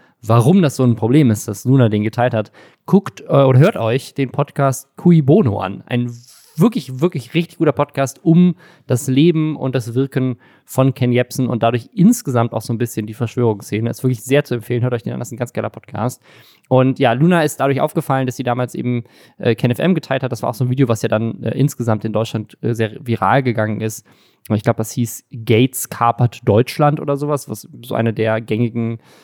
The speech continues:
Verschwörungstheorien rund um Corona beinhaltet hat.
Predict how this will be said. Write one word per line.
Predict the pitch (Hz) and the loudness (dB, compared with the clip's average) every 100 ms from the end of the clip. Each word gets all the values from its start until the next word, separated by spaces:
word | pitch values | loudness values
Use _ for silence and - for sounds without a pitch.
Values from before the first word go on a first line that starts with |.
| _ | _
Verschwörungstheorien | - 156 180 202 180 - 175 147 156 151 | 0 2 4 4 4 2 4 4 4 2
rund | 131 143 | 0 0
um | 127 | -4
Corona | - 113 143 139 | -4 -2 2 2
beinhaltet | 123 131 127 113 - | 0 -2 -4 -4 -6
hat. | 120 | -8